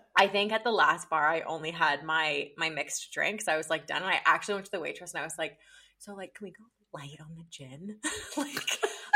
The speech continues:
I don't need a full shot of, like, gin in my mixed <laughs> drink. Like, I'm good. Um, but we ended up this place where we were playing, like, simulator golf for a bit. There was, like, six of us. And then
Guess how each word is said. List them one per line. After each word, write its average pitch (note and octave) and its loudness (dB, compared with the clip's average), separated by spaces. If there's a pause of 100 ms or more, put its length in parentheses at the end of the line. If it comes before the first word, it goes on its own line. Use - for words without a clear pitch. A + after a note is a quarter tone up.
I A3 4
don't F#3+ 2
need G3+ 0
a A#3 0
full G3+ 2
shot D#3+ 8
of, F3+ 2
like, E3 2
gin D3+ -4
in D3+ -2
my C#3+ 2
mixed - -2
<laughs> - -12
drink. C4 4
Like, G3 2 (400)
I'm F3+ 4
good. F3 -2 (680)
Um, F3+ 6
but G#3 4
we G3 4
ended A3 4
up G#3+ 2
this G3 -2
place G3+ 2
where F3+ -4
we F3 -2
were F3+ -2
playing, E3+ -4
like, D3+ 0 (160)
simulator E3+ 0
golf D#3 0
for D#3+ 0
a D#3 0
bit. D#3 0
There D#3 0
was, D#3 -6
like, D3 -6
six - -4 (280)
of D#3 -2
us. D3+ 0 (500)
And F#3 2
then E3+ 2